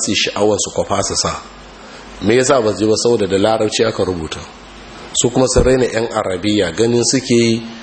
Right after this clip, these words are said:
duk wanda zai yi magana in dai ba su ne ba, ko bai ɗaura wuyan shi da wata igiya ba a matsayin shi a dole wani masani ne daga Turai, to ba zai iya wannan maganar ba. Ai, bai maganan daidai ba, cinda ba da yaran su ya faɗa ba.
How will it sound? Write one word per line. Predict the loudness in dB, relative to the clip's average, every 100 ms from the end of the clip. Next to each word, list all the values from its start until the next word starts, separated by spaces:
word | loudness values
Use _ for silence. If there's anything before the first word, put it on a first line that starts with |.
| -18 -16 -2
duk | 2 4 6 4
wanda | 4 2 2
zai | 2 2
yi | 2
magana | 2 2 0 0
in | 0 2
dai | 2
ba | 4 0
su | 0 -4 0 2
ne | 2 0
ba, | 0 0 -2 -16 -20 -20 -18 0
ko | 2
bai | 2 2
ɗaura | 2 4 4
wuyan | 2 2 2
shi | -2
da | -2
wata | -2 0 2 2 2
igiya | -2 0 2 4 4
ba | 2 2 -2
a | -6
matsayin | -4 -4 0 0 2
shi | 2
a | 2
dole | 4 4 4
wani | 4 2
masani | 2 2 -2 -2 0
ne | 0
daga | -2 -4
Turai, | -4 0 0 0 -6 -14 -20 -20 -20 -20 -14 0
to |
ba | 2
zai | 4
iya | 2
wannan | 4 2 0
maganar | -2 -2 -4 -4
ba. | -10 -12 -16 -16 -16 -14 -16 -4
Ai, | 0 2
bai | 2
maganan | 2 4 2 2
daidai | 0 0 2
ba, | 0
cinda | 2 2 2
ba | 2
da | 0
yaran | 0 2 2
su | 2
ya | 0
faɗa | -2 -4 -6
ba. | -8